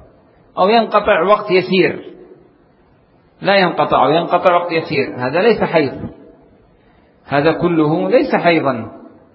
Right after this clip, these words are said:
كثير، إذن ماذا يكون هنا؟ استحاضة، تكون المرأة مريضة، وهذا يسمى مست-، تسمى مستحاضة، تكون المرأة مريضة تسمى مستحاضة. فهذا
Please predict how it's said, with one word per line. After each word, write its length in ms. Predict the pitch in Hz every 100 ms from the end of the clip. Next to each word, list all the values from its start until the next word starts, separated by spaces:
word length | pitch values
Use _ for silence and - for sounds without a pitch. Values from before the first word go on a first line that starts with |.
| _ _ _ _
كثير، 600 | - 185 269 247 - - - - - - _ _ _ _ _ _ _ _ _ _ -
إذن 280 | 135 185
ماذا 220 | 220 208 175
يكون 300 | 156 160 151
هنا؟ 360 | 160 196 180 - - 143
استحاضة، 720 | - - 139 135 127 123 110 - - - _ _
تكون 300 | 139 147 170
المرأة 400 | 151 151 170 180
مريضة، 640 | 160 143 160 147 156 113 123
وهذا 280 | 131 143
يسمى 380 | 143 139 151 165
مست-، 500 | 151 143 - - 135 - - - -
تسمى 320 | - 160 170
مستحاضة، 680 | 156 139 143 127 127 110 110
تكون 380 | 120 143 151
المرأة 360 | 139 139 139 123
مريضة 400 | 131 131 156 180
تسمى 300 | - 143 139
مستحاضة. 640 | 135 - 131 120 110 104 - - - _ _ _
فهذا 720 | - 160 214 185 151 127 -